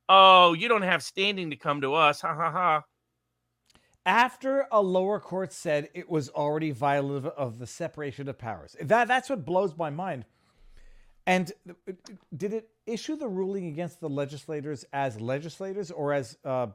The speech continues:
Speaker 2: citizen petitioners?
Speaker 1: Uh, it issued them for legislator, for the legislature as part of their legislature, as well as part of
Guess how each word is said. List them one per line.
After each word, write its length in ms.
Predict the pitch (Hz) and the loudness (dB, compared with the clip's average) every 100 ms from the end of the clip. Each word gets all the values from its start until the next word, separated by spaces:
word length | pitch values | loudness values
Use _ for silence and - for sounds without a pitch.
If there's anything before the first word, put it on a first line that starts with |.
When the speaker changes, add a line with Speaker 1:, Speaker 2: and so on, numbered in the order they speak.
| - | -12
Speaker 2:
citizen 560 | - - 160 139 147 | -12 -6 -6 -6 -8
petitioners? 540 | 120 117 135 - 104 - | -10 -10 -10 -10 -14 -4
Speaker 1:
Uh, 100 | 190 - | 0 4
it 160 | 185 | 4
issued 280 | 220 226 196 | 4 0 -2
them 160 | 175 135 | -4 -4
for 320 | - 220 202 | 2 4 6
legislator, 680 | 170 156 143 170 147 160 135 - | 2 0 -4 -4 -4 -4 -6 0
for 140 | 208 | 2
the 100 | 170 | 4
legislature 1040 | 147 170 143 135 156 139 - 190 147 107 - | 4 4 2 -2 -2 -2 -2 0 2 0 2
as 240 | 135 151 - | 4 4 2
part 220 | 165 147 | 2 2
of 80 | 131 | 2
their 120 | 127 | -4
legislature, 800 | 127 139 117 139 127 104 156 127 135 | -2 -4 -4 -4 -4 -2 0 2 0
as 120 | 131 | 4
well 260 | 190 233 185 | 10 10 8
as 120 | 127 | 2
part 280 | - 156 | 0 0
of 140 | 143 | 0